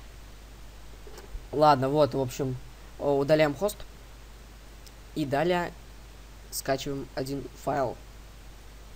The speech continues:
Итак, что нам нужно дальше? Нам нужен файл регистра,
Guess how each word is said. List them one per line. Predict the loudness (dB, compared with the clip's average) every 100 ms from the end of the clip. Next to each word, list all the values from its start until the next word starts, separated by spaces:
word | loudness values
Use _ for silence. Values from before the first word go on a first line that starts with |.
| -16 -16 -16 -8 -4
Итак, | -2 4 4 2
что | 2 2
нам | 2 0 0 0 -2
нужно | -4 -2
дальше? | -2 -2 -4 -4
Нам | -2 0 2
нужен | 0 0 -4
файл | 0 0 0
регистра, | 0 -2 -4 -6 -6 -6